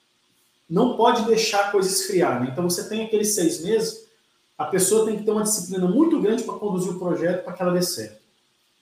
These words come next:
Isso é fundamental, né? Não, não pode deixar esfriar o processo. E essa é a fase de construção, é a fase de você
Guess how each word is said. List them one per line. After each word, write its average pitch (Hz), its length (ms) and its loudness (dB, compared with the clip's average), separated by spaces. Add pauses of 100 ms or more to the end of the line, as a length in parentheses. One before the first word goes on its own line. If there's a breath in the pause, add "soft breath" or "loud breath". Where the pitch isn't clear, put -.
(420)
Isso 156 220 -8
é 175 40 -4
fundamental, 196 680 -8
né? 131 80 -10
Não, 143 300 -6 (1160)
não 131 240 -2
pode 175 240 6
deixar 175 440 4
esfriar 175 560 4
o 175 60 6
processo. - 540 -6 (480 soft breath)
E 147 100 4
essa 185 340 4
é 156 60 4
a 175 140 4
fase 160 320 0
de - 60 -8
construção, 175 540 -2
é 123 40 -2
a 123 40 -4
fase 170 420 -2
de 165 60 -6
você - 640 -2